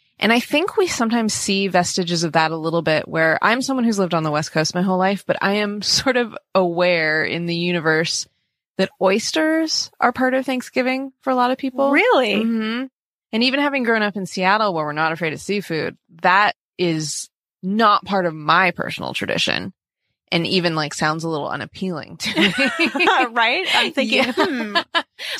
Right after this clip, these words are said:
Speaker 2: seafood on Thanksgiving?"
Speaker 1: Mm-hmm. Oyster stew, oyster stuffing, as well as just the plain oysters, and then having lobster on Thanksgiving. If you look at original Thanksgiving menus, they're very New England-y. And they're also, um,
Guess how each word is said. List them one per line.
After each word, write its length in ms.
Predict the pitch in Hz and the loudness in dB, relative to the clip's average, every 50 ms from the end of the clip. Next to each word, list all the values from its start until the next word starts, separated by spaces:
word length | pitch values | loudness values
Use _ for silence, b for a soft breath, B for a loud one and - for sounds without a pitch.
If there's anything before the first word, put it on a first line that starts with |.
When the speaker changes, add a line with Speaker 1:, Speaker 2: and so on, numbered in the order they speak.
| - 247 240 | 0 2 2
Speaker 2:
seafood 380 | 254 285 269 - 339 339 381 370 | 2 2 0 0 0 2 2 2
on 160 | 302 262 247 | 2 2 2
Thanksgiving?" 560 | 254 240 247 247 - - - 262 269 233 240 | 0 -2 -2 -4 -8 -10 -8 -2 0 0 0
Speaker 1:
Mm-hmm. 340 | 240 226 220 226 247 254 247 | 0 -2 -2 -2 -2 -2 -2
Oyster 400 | - - 196 190 - - 180 170 | 0 0 0 0 0 -2 -2 -2
stew, 640 | - - - - - 190 185 190 190 190 196 196 - | -2 -2 -2 0 2 2 2 4 2 2 2 0 0
oyster 320 | 147 175 165 - - 165 | 0 0 -2 -2 -4 -6
stuffing, 560 | - - - 165 160 151 170 170 165 170 170 | -4 0 2 2 2 2 0 -2 0 0 -2
as 100 | 165 160 | -2 0
well 120 | 165 160 160 | 0 0 0
as 100 | 156 151 | 0 -2
just 200 | 165 151 - - | -4 -6 -8 -8
the 60 | 151 | -12
plain 300 | - - 160 156 156 147 | -8 -4 -2 0 0 0
oysters, 460 | 143 156 165 156 - 170 170 170 170 | 2 2 0 0 0 0 -2 -2 0
and 80 | 185 185 | 0 0
then 100 | 180 180 | 0 2
having 320 | 185 180 165 170 160 156 | 2 2 2 0 0 0
lobster 420 | 165 170 160 156 - - - 165 | 2 2 2 0 0 -2 -2 0
on 140 | 160 160 160 | 0 0 -2
Thanksgiving. 640 | 160 175 165 165 - - - 170 156 170 175 180 165 | -2 -4 -4 -4 -6 -2 0 0 2 2 0 0 0
If 300 | - - 202 180 180 - | 0 0 0 0 0 0
you 140 | 226 220 202 | 0 0 0
look 280 | 190 185 226 262 - - - | 0 0 0 0 0 0 0
at 220 | 269 269 254 - - | 0 0 0 0 0
original 680 | - 208 175 175 180 185 180 190 185 185 180 175 170 | 0 0 0 0 0 0 0 0 2 4 4 4 2
Thanksgiving 640 | - - 165 165 165 - - - 165 151 160 156 156 160 | 2 0 -2 -2 -4 -4 -2 -2 0 0 0 -2 0 2
menus, 460 | 175 185 185 175 165 160 160 143 - | 2 2 2 2 2 0 0 0 0
they're 280 | 165 160 160 156 147 - _ _ _ | 0 2 2 0 -2 -6 _ _ _
very 460 | 190 180 175 196 196 185 180 175 170 | -6 0 2 4 4 4 4 2 0
New 180 | 165 165 160 139 | -2 -2 -4 -4
England-y. 640 | 110 143 156 147 160 - 131 - - - - 175 - _ _ _ _ _ _ _ _ _ _ _ - | -4 -4 -4 -4 -6 -6 -6 -4 -4 -4 -4 -6 -10 _ _ _ _ _ _ _ _ _ _ _ 0
And 200 | 214 220 220 226 | 2 2 4 4
they're 120 | 233 - | 4 4
also, 520 | - 220 226 - 240 233 226 226 214 208 - - | 4 2 2 2 0 2 2 2 2 2 2 2
um, 460 | 185 190 185 180 175 175 175 175 | 2 2 2 0 -2 -4 -4 -6